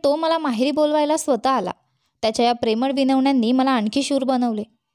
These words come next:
परत गेल्यावरही माझे वागणे बदलले नाही. मी घरातले कोणतेही काम करायचे नाही.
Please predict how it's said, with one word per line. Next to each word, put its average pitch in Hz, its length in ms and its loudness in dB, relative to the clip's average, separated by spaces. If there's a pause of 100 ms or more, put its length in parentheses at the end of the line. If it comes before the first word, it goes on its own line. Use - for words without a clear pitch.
(280)
परत 247 280 0
गेल्यावरही 233 600 0
माझे 247 260 0
वागणे 233 320 -2
बदलले 269 380 0
नाही. 220 280 -2 (480)
मी 294 100 -2
घरातले 285 380 0
कोणतेही 294 380 0
काम 254 280 -4
करायचे 269 380 0
नाही. 220 260 -2